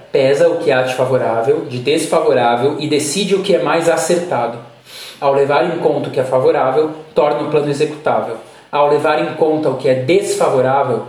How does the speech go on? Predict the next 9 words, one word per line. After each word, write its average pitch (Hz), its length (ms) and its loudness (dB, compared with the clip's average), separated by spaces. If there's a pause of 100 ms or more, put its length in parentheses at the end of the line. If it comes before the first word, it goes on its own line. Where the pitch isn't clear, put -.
soluciona 120 680 -10
as 90 80 -14
dificuldades. - 800 -16 (1600)
O 156 180 0
que 196 260 2
se 180 300 0
tira 180 340 0
dos 143 240 -2
adversários 147 1160 -2